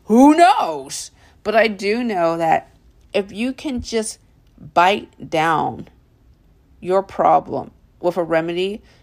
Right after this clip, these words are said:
that is so simple, it will, a monkey could do it. <laughs> A trained monkey could do it. Then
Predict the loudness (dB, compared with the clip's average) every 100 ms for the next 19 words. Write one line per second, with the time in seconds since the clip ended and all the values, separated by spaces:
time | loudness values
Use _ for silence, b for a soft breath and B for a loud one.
0 | b _ 2 4 4 0 -8 _ _ _
1 | _ _ _ _ -4 -4 -4 -6 -4 -4
2 | -6 -8 -8 -8 -8 -8 -10 -8 -6 -4
3 | -8 -8 _ _ _ _ -4 -4 -2 -4
4 | -4 -12 -12 -12 -12 -12 -12 -16 -20 -20
5 | -20 -20 _ _ -20 -16 -12 -10 -6 -6
6 | -6 -8 -10 -12 -12 -12 -12 -12 -14 B
7 | B B B 2 4 4 0